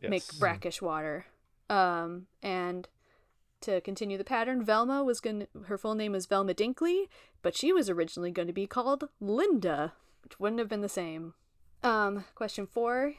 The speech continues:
Speaker 1: Shaggy. According to the lyrics on Genius dot com,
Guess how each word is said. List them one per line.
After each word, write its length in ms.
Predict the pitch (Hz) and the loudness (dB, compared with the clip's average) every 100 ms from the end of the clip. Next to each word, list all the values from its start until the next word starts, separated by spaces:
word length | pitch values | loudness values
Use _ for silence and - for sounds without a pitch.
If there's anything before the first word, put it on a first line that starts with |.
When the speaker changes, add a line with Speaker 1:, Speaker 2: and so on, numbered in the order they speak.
| - | -10
Speaker 1:
Shaggy. 640 | - 190 175 208 247 339 - - - - | -2 0 0 -4 -4 -4 -6 -18 -14 -10
According 460 | 202 285 311 320 | 6 8 8 4
to 100 | 294 | 2
the 120 | 254 226 | 0 0
lyrics 500 | 208 208 202 - - | 0 0 -2 -8 -8
on 240 | 196 196 185 | -2 -2 -2
Genius 420 | 214 233 247 - | -4 -2 -2 -2
dot 280 | 214 202 - | -2 -2 -2
com, 500 | 175 165 165 190 | -2 -2 -4 -8